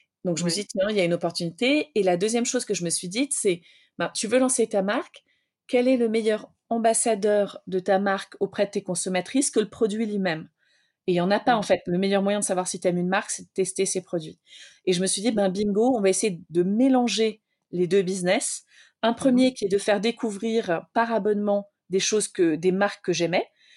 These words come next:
Speaker 1: Et ce qui est vrai,
Speaker 2: Mhm.
Speaker 1: c'est-à-dire que même si je suis ravie et avec l'équipe, on adore,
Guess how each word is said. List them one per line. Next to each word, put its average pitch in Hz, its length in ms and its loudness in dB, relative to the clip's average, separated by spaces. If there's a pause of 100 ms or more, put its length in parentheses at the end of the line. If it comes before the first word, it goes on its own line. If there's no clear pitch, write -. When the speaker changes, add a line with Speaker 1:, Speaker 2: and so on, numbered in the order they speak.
(300)
Speaker 1:
Et 190 60 4
ce - 100 -2
qui 202 160 0
est 185 40 4
vrai, 220 160 2
Speaker 2:
Mhm. 247 60 2
Speaker 1:
c'est-à-dire 190 220 0
que 190 60 -6
même 214 160 0
si 226 200 -2
je - 60 0
suis - 180 0
ravie 196 520 0
et 165 120 2
avec 165 180 0
l'équipe, 190 380 -4
on 160 100 -6
adore, 170 680 2